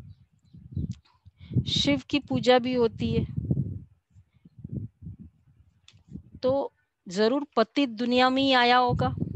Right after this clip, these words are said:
पुकारते भी सब है, "पतित पावन आओ।" भारत पावन था, फिर चौरासी जन्मों का चक्र लगाया। जो पावन स्वर्गवासी थे, अब वह नरकवासी पतित बने हैं।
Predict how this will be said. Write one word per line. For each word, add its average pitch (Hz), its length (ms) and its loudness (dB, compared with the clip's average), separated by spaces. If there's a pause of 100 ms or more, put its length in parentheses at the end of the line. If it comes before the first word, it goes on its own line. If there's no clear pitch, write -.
(1900)
पुकारते 214 520 0
भी 262 140 -2
सब 240 240 0
है, 240 80 4
"पतित - 540 -4
पावन 226 380 2
आओ।" 214 200 -4 (920)
भारत 185 320 2 (120)
पावन 220 360 4
था, 220 180 -2
फिर 240 200 -4
चौरासी 220 500 0
जन्मों 233 340 -2
का 233 140 -2
चक्र 226 380 -4
लगाया। 202 420 0
जो 240 220 -2
पावन 208 540 2
स्वर्गवासी 220 840 -2
थे, 190 380 -2 (600)
अब 214 40 0
वह 226 180 2
नरकवासी 226 640 2
पतित 233 380 -4
बने 208 360 -2
हैं। 202 280 -10